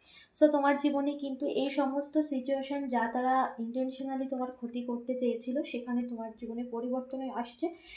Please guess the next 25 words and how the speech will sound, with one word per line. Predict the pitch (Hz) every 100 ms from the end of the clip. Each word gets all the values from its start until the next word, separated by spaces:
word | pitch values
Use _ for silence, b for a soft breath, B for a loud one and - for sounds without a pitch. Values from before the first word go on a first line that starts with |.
| B B
এবং | 262 285 302
তুমি | 277 269 311 311 -
তোমার, | 262 254 247 247 247
আহ, | 233 226 226 220 - _ -
জীবনের | 220 262 233 254 247
দিকে | 240 285
তুমি | 285 254
এগিয়ে | 202 214 220 202
যাচ্ছ | 180 -
বা | 247 294
তুমি | 285 269
তোমার | 269 277
ভালোর | 269 214 220 214
দিকে | 240 -
এগিয়ে | 226 208 220
যাচ্ছ। | 208 208 -
নিজেকে | 285 240 233 247
অনেক | 247 240 269 294 -
খারাপ | 240 233 233
সময়ের | 254 233 233
মধ্যে | 240 214 240
দিয়ে | 240
নিজেকে | 240 233 226 240
বার | 220 202
করে | 208 214 262